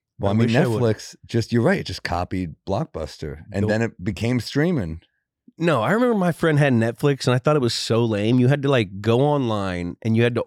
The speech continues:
Speaker 2: order a movie. In, like, three days, you would get a C D, and you'd have it for, like, a month. You only watched the movie once, so what was the big thing about it? Like, I was like, "This is dumb."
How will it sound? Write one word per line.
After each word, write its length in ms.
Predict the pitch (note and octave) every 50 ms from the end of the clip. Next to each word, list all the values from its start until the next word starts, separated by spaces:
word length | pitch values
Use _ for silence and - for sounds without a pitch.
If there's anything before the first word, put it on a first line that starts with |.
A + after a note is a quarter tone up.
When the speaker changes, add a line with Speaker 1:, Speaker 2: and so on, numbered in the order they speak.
| _
Speaker 2:
order 320 | - A#2+ B2+ C#3 C#3+ D3+ C#3
a 60 | A#2+
movie. 560 | A#2 A#2 A#2 A#2 G#2 G2+ F#2+ F#2 F2+ F2 - -
In, 160 | - G#2+ G#2+
like, 180 | G#2 G2 F2+ -
three 380 | - - B2 A#2+ C3 C#3 D3
days, 380 | D3 C#3 B2+ A#2+ A#2 A2+ G#2+ G2+
you 80 | G#2 G#2+
would 120 | G#2 G#2
get 120 | A2 A2
a 60 | G#2 G#2
C 320 | - - - A#2+ B2 A#2
D, 220 | A2 A#2+ A#2 G#2+
and 100 | G2 G2
you'd 100 | G2 G2+
have 220 | G2 C3 C#3 C#3+ C3
it 40 | C3
for, 80 | -
like, 100 | C3+ A#2
a 60 | A2
month. 400 | G#2 G#2 G#2+ A2+ A2+ G2+ G2 G2+
You 100 | A#2+ C3 C#3
only 120 | E3+ F#3
watched 300 | C#3 B2+ C3 C#3 - -
the 60 | A#2+
movie 240 | A2+ A#2 A#2 G#2 G2
once, 400 | F2 F#2+ G#2+ A#2 A2 G2+ - -
so 140 | - A#2+ A#2
what 140 | C3 C#3+ A#2
was 140 | E3 C#3+ C3
the 60 | B2
big 280 | A#2 B2+ C3 B2 A2
thing 180 | - B2+ C#3+ F3+
about 300 | F3+ A2+ F#2 C#2 D#2 C#2+
it? 80 | A#1 A#1
Like, 140 | F2+ G2+
I 80 | G#2+ A2+
was 80 | A2+ A2
like, 160 | G#2+ G2+ G2+
"This 160 | A#2 C3 -
is 100 | C3+ A#2
dumb." 520 | G#2+ F#2+ - - A2+ C#3+ F3 C#3 G2+ -